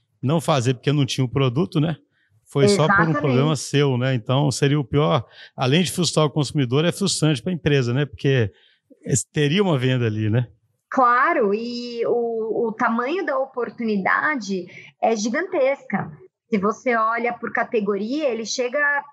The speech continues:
Speaker 2: ter o potencial de duplicar. Então, realmente é uma coisa que a gente leva, assim, com muito, muita seriedade, muito mais também, porque se a gente tá se dispondo a falar com o nosso shopper de uma maneira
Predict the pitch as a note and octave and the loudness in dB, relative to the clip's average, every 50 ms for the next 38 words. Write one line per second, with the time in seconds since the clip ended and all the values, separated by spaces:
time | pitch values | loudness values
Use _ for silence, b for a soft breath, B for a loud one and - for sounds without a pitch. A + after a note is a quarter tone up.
0 | _ _ - C#4 C4+ C#4+ D4 D4 C#4+ - C#4+ C4+ C#4+ - - C#4 C#4 B3+ B3 C4 | _ _ -2 -2 -2 -2 -2 -6 -8 -6 -6 -8 -8 -4 -2 -2 -2 -2 -4 -8
1 | G#3+ C#4 - - E4+ F#4+ - - C4+ A#3 A3 F#3+ F#3+ F#3 - F3 G3 G3 - A3+ | -8 -8 -6 -6 -6 -6 -4 -2 0 2 2 2 0 -2 -2 -4 -4 -4 -2 -2
2 | G#3+ A3+ A#3+ A#3+ A#3 B3 B3 C#4 D4 C#4 B3+ B3 C4 C#4 C#4+ - D4+ C#4 B3+ B3+ | -2 -2 -2 -2 -2 -2 -2 -2 -2 -2 -4 -4 -6 -6 -6 -4 -2 -2 -2 -2
3 | C4 B3+ C4+ A#3+ C4+ C4+ C#4+ C4 C4 C#4 C#4 - D#4 C#4 C4+ B3 A#3 A#3+ B3+ C4 | -2 -2 -2 -4 -4 -4 -6 -6 -6 -6 -8 -4 -2 0 0 0 0 0 -2 -2
4 | B3 C#4 D4 - - - B3+ C4+ C4+ - D4+ C4+ B3+ B3+ C4 C#4+ D4+ D#4 F#4 G4 | -4 -6 -6 -6 -6 -6 -4 -2 -4 -4 -4 -4 -4 -4 -4 -2 -2 -2 0 0
5 | F#4+ F#4 D#4+ D4+ B B B B G3 C#4 D4 E4 E4 - F#4+ F#4+ - F4 D#4 D#4 | 0 0 -2 -2 B B B B -6 -6 -4 -4 -2 -2 -4 -4 -4 -4 -4 -2
6 | D4+ C#4+ A#3 G#3 A3 G#3+ A3 A#3 C4 C#4 C4 - F4+ - - _ _ _ _ - | -2 -2 -2 -2 -2 0 0 0 0 0 -4 -6 -8 -10 -10 _ _ _ _ -4
7 | C4+ D#4 E4+ F#4 - G#4 E4+ D#4+ D#4 D#4+ E4 D#4+ - E4 C#4 C4 B3+ C4+ D#4+ E4 | -2 -2 -2 0 -2 0 0 0 0 -2 -4 -6 -4 -2 0 0 0 0 -2 -4
8 | - D4 - - C4+ B3+ C4+ C#4 B3 G#3+ B3 C#4+ E4 F4 - - D#4+ D#4 D4+ - | -6 -8 -6 -6 -6 -4 -2 -2 -2 -2 -4 -4 -4 -4 -2 0 0 0 -2 -2
9 | C#4 B3 G#3+ A3+ C4+ - - - - - C4+ D4 E4 E4+ E4 D#4+ D#4+ - D#4 C#4 | -6 -6 -4 -4 -4 -6 -8 -8 -4 -2 -2 0 0 0 0 0 -2 0 -2 0
10 | C4+ B3+ A#3+ A3 G#3+ G#3 - - A#3 A3+ A3+ B3 C4 B3+ - C#4 - - - C#4+ | 0 2 0 0 0 -2 -4 -6 -6 -4 -2 -2 -2 -4 -6 -10 -10 -6 -4 -2
11 | B3+ B3+ B3 B3+ - - G#3+ F#3 F3+ - _ _ _ _ _ _ - A3 A#3+ A#3+ | 0 0 -2 -2 -2 -2 -2 -2 -2 -6 _ _ _ _ _ _ -2 0 0 2
12 | A#3+ A#3+ A#3+ A#3+ A#3 A#3+ A#3+ A#3 | 0 0 0 -2 -2 -2 -2 -2